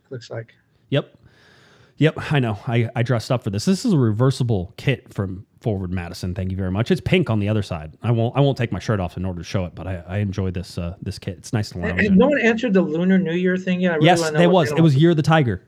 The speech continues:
Speaker 2: Year of the Tiger.
Speaker 1: Oh, the year, that was a great song. Oh, that was Eye of
Speaker 2: Eye of the Tiger.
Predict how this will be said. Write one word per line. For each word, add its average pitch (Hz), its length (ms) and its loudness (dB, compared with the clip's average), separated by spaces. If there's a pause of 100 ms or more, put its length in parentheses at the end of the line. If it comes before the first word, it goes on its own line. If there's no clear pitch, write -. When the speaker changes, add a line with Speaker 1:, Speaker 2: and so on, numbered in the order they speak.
(180)
Speaker 2:
Year 139 140 4
of 135 60 2
the 131 60 2
Tiger. 104 380 0
Speaker 1:
Oh, 277 480 4 (280)
the 185 60 0
year, 254 140 2
that 202 120 4
was 233 80 -2
a 196 40 0
great 185 180 -2
song. 180 360 -6 (200)
Oh, 190 100 2
that 180 120 4
was 156 160 -4
Eye 160 140 -2
of 147 80 -2
Speaker 2:
Eye 147 80 6
of 135 100 4
the 123 60 -4
Tiger. 107 360 0